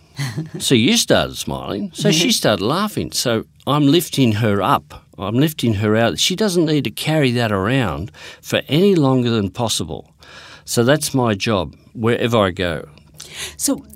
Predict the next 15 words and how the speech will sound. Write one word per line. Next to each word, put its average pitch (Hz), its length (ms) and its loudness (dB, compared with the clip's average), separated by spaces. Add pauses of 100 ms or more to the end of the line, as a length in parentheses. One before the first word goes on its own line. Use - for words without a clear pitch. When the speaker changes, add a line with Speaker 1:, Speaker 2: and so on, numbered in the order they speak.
Speaker 2:
what 269 140 0
would 269 120 -2
you 220 100 0
like 190 320 -4
to - 120 -6
say 170 280 -2
to 165 240 -2
business 165 400 0
owners 156 440 0
as 147 140 -6
they 151 400 -4
interact 147 560 -4
with 135 340 -6
their 156 300 -2
staff 123 640 -8